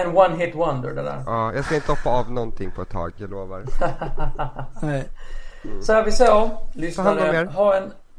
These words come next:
Speaker 1: bra vecka.
Speaker 2: Ja.
Speaker 1: Hej då.
Speaker 2: Hej då.
Speaker 3: Hej då. Du har lyssnat på podcasten Mellan svart och vitt.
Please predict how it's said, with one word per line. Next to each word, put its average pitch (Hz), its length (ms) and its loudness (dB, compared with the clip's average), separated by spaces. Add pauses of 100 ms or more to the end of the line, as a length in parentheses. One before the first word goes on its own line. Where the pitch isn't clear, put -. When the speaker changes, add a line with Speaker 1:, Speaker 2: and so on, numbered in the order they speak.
(100)
Speaker 1:
bra 202 300 2
vecka. 151 460 0
Speaker 2:
Ja. 123 60 -8
Speaker 1:
Hej 208 120 0
då. 202 320 4 (520)
Speaker 2:
Hej 208 140 -8
då. 175 260 -8
Speaker 3:
Hej 170 140 -2
då. 147 140 -2 (1160)
Du 143 80 -4
har 160 120 6
lyssnat 156 360 4
på 139 100 4
podcasten 113 880 4
Mellan 117 280 0
svart - 380 2
och 139 100 2
vitt. - 380 2